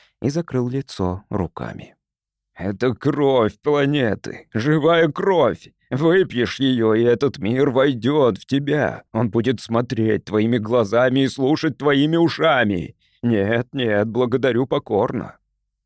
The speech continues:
Форестер пожал плечами и отхлебнул. "Вино! Не может быть! Оно самое, понюхайте. Попробуйте редкое белое вино". "Похоже на французское", —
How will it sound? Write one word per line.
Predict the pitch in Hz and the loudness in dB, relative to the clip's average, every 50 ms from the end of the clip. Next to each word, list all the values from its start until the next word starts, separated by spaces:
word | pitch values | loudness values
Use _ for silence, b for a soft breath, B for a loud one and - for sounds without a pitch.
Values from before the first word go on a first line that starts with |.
| _ _ _ _ _ _ _ _ _ | _ _ _ _ _ _ _ _ _
Форестер | - 190 202 214 190 - _ 175 170 147 | -4 -4 -2 -2 -4 -6 _ -6 -6 -4
пожал | _ 123 117 101 107 101 | _ -2 0 2 0 0
плечами | 95 - 98 101 95 - 127 135 147 147 139 139 143 _ _ | 0 -2 -4 -6 -4 -4 -6 -6 -4 -6 -8 -8 -12 _ _
и | - 120 | -2 -2
отхлебнул. | 107 95 - - 104 92 82 - - 73 69 64 - - _ _ _ _ _ _ _ _ _ _ _ _ _ _ - | -2 -2 -2 -4 -6 -6 -6 -6 -12 -14 -14 -16 -18 -20 _ _ _ _ _ _ _ _ _ _ _ _ _ _ -6
"Вино! | 123 123 123 156 180 185 190 202 220 226 202 135 90 - - _ _ _ _ _ _ _ _ | -4 -2 -2 0 0 0 0 0 0 0 0 0 -2 -4 -10 _ _ _ _ _ _ _ _
Не | - 139 208 233 | -2 0 0 2
может | 240 254 285 302 269 294 311 269 | 2 2 0 0 0 0 -4 -2
быть! | 339 320 285 170 101 - - _ _ _ _ _ _ | -2 -2 -2 -2 -4 -8 -20 _ _ _ _ _ _
Оно | - - 104 131 156 185 | -4 -2 -2 0 0 -2
самое, | 190 - 240 254 269 226 151 123 113 | -2 -2 -2 -2 0 0 0 0 0
понюхайте. | - 123 139 185 233 240 - - 110 87 - - - _ _ _ | 0 0 -2 -2 -2 -2 -2 -2 -4 -4 -4 -16 -20 _ _ _
Попробуйте | - 92 95 - 120 135 165 175 160 117 104 92 76 - 92 92 | -4 -4 -4 0 0 2 2 2 2 2 0 -4 -2 -2 -2 0
редкое | 87 113 165 190 202 - - - 117 107 98 | 0 2 0 0 0 -2 -4 -2 0 0 0
белое | 101 95 135 165 170 170 170 170 | 0 0 -2 -2 0 -2 -4 -4
вино". | 156 156 165 156 143 104 67 - - _ _ _ _ _ _ _ _ _ _ _ _ | -4 -4 -4 -4 -4 -6 -6 -8 -14 _ _ _ _ _ _ _ _ _ _ _ _
"Похоже | _ 143 156 139 - _ 131 151 170 175 180 196 190 | _ -4 -4 -4 -6 _ -6 -6 -6 -6 -4 -4 -4
на | 196 185 180 180 190 175 | -2 0 0 -2 -2 -2
французское", — | - - 202 196 185 - - 190 233 233 - - 254 196 139 - | -2 -2 0 0 0 -2 -2 -6 -6 -6 -6 -6 -4 -4 -4 -6